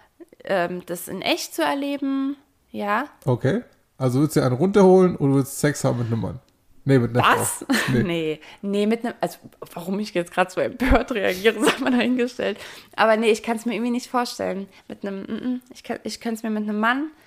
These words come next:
Speaker 1: ist witzig, dass ich das als Frau jetzt grad so <laughs> absolut negiere, aber nee,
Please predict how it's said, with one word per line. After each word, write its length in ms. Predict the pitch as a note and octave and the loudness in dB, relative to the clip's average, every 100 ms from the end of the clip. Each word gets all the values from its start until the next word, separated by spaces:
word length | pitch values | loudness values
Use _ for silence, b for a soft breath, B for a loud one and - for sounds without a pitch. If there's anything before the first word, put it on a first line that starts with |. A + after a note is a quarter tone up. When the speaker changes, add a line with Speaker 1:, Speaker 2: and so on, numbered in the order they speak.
| b | b
Speaker 1:
ist 200 | G#3 G#3+ G3 | -6 -2 -2
witzig, 280 | G#4+ D4+ | 2 0
dass 140 | - G3+ | 0 -4
ich 60 | |
das 100 | G#3 | -4
als 180 | G3+ F#3+ | -6 -6
Frau 200 | - G#3+ | 2 2
jetzt 200 | A3+ A3 | 2 0
grad 220 | - G3+ C4 | -2 0 2
so 60 | F#4+ F4 | 0 0
<laughs> 100 | D#4 | 2
absolut 840 | G4+ E4+ D#4+ - D4+ C4 D4+ E4+ | 2 2 0 2 2 4 2 0
negiere, 420 | A#3+ A3 B3 A#3+ A3+ B B B | -2 -2 0 0 -2 B B B
aber 180 | A3+ A3+ | 2 2
nee, 200 | A#3 | 2